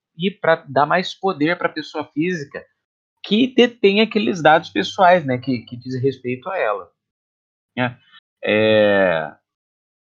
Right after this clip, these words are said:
o interessante de saber dessa lei é que ela se aplica não só a empresas, mas pessoas físicas também. Então, essa lei, ela se aplica, é, pra, pra, seja empresas ou pessoas que utilizam dados com a finalidade econômica. Ou seja,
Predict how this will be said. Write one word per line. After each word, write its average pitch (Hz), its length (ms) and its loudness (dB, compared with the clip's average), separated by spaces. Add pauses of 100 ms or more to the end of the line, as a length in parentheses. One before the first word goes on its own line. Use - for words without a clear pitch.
(320)
o 151 340 2
interessante 180 480 0
de - 40 -20
saber 147 240 0
dessa 139 260 0
lei 139 260 2
é 143 60 2
que - 100 -8
ela 131 120 -2
se - 120 -10
aplica - 300 -4
não 165 220 -4
só 190 180 0
a 190 60 4
empresas, 156 440 -6
mas 127 300 -6
pessoas 143 420 -12
físicas 123 440 -10
também. 165 380 -6
Então, 95 260 -2
essa 139 200 -2
lei, 135 340 -2 (300)
ela 127 180 2
se - 120 -4
aplica, 139 580 -2 (440)
é, 110 240 -2 (180)
pra, 127 260 0 (300)
pra, - 240 -2 (100)
seja 131 300 0
empresas 220 480 4
ou 240 80 6
pessoas 208 720 0 (140)
que 214 80 -6
utilizam 180 580 -6
dados 151 640 0
com 170 240 -6
a 170 60 -8
finalidade 151 560 -4
econômica. 127 800 -6
Ou 151 120 -6
seja, 104 400 -2